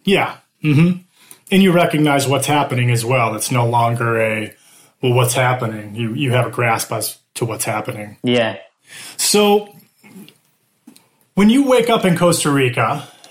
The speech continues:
Speaker 1: and I live on the coast as well. I wish you could see outside my window. I'm, it's dark, but the ocean is there.
Speaker 2: Nice.
Speaker 1: But, uh,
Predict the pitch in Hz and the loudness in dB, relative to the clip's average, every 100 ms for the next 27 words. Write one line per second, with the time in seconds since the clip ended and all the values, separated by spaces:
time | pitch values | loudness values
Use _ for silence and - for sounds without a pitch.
0 | - - 156 156 - 170 190 175 165 151 | -18 -2 0 0 0 2 2 4 2 2
1 | 151 147 131 131 127 123 123 127 135 151 | 2 0 0 0 0 0 0 0 0 -2
2 | 135 - 135 131 - 123 123 120 117 120 | -2 -2 -2 0 -2 -2 0 0 -2 -2
3 | 117 113 - 151 - 220 160 147 147 131 | -4 -6 -8 -6 0 2 2 0 -2 0
4 | 143 147 151 143 127 127 120 120 135 131 | 2 2 0 0 0 0 0 -2 0 0
5 | 123 117 110 - 147 151 151 147 139 | 2 0 -2 0 2 2 0 -2 -4